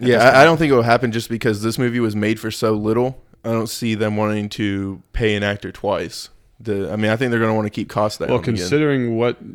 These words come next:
Speaker 3: cash load they have made so far,
Speaker 1: <laughs> Yeah.
Speaker 3: I think they're gonna throw plenty of money at this next one to make sure that it doesn't disappoint. I
Speaker 1: Well, that's
Speaker 3: really
Speaker 1: the
Speaker 3: do.
Speaker 1: thing. I mean, that'll be, I think, the most difficult situation is making another one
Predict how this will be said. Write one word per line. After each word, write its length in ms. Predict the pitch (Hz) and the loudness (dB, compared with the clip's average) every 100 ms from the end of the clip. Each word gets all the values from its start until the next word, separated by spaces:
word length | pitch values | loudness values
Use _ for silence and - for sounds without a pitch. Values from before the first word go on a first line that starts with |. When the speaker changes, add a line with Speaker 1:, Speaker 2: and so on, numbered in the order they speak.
| 92 - | -18 -18
Speaker 3:
cash 480 | - 117 117 113 123 | -8 -4 -4 -4 -4
load 300 | 110 104 101 | -4 -2 0
they 140 | 113 | 0
have 160 | 110 98 | 0 -2
made 220 | 101 107 | -6 -4
so 160 | 127 117 | -6 -6
far, 400 | 131 131 131 123 | -6 -4 -6 -2
Speaker 1:
<laughs> 60 | - | 0
Yeah. 100 | 127 | 0
Speaker 3:
I 120 | - 135 | 2 2
think 140 | 147 | 2
they're 100 | 123 | 2
gonna 160 | 123 110 | 0 -2
throw 220 | 117 107 | -2 -2
plenty 400 | - - 120 110 | -4 -4 -2 -2
of 80 | 101 | -4
money 240 | 104 98 | -4 -6
at 80 | 92 | -8
this 160 | 104 104 | -8 -8
next 220 | 101 101 | -8 -8
one 80 | 101 | -8
to 60 | |
make 200 | 101 101 | -6 -8
sure 340 | - 107 104 101 | -8 -6 -4 -4
that 120 | 98 | -6
it 140 | 92 | -6
doesn't 260 | 98 95 101 | -6 -8 -10
disappoint. 500 | 95 90 - 92 92 - - - - - - - - | -12 -14 -14 -14 -14 -16 -20 -20 -20 -20 -20 -16 0
I 40 | |
Speaker 1:
Well, 40 | 151 | 4
that's 60 | 123 | 4
Speaker 3:
really 120 | 120 | 4
Speaker 1:
the 80 | 117 | 4
Speaker 3:
do. 20 | |
Speaker 1:
thing. 240 | 147 117 | 2 4
I 40 | 127 | 2
mean, 240 | 127 127 - - _ _ _ _ - | 2 0 -2 -18 _ _ _ _ 0
that'll 220 | 156 175 | 4 6
be, 80 | 156 | 6
I 40 | 127 | 6
think, 240 | 147 113 | 2 0
the 100 | 113 | 0
most 320 | 117 117 110 | 2 2 2
difficult 540 | 117 117 117 117 110 - | 0 0 0 0 -2 -4
situation 580 | 117 220 208 104 - | -4 -2 -2 -4 -6
is 140 | 101 101 | -8 -6
making 420 | 107 117 - 113 | -2 0 0 -4
another 420 | 101 101 110 107 | -4 0 0 0
one 340 | 101 101 104 | -2 -4 -8